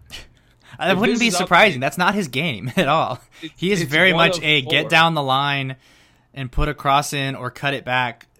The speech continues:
Speaker 1: in the box type of,
Speaker 2: Yeah.
Speaker 1: type of player. He's not going to shoot a lot.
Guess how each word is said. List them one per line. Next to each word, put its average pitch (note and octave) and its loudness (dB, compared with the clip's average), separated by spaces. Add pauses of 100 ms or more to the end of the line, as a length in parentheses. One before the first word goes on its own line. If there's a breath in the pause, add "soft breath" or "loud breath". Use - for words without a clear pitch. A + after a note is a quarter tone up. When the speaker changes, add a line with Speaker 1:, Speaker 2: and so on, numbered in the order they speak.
(120)
Speaker 1:
in C3+ -8
the B2 -6
box B2 -6 (220)
type B2 -6
of, A2 -16
Speaker 2:
Yeah. - -18 (840)
Speaker 1:
type B2 -8
of A2 -18
player. A#2 -6
He's A#2 -10
not A#2+ -6
going A#2 -10
to G#2+ -14 (240)
shoot - -10
a F#2 -14
lot. F#2+ -16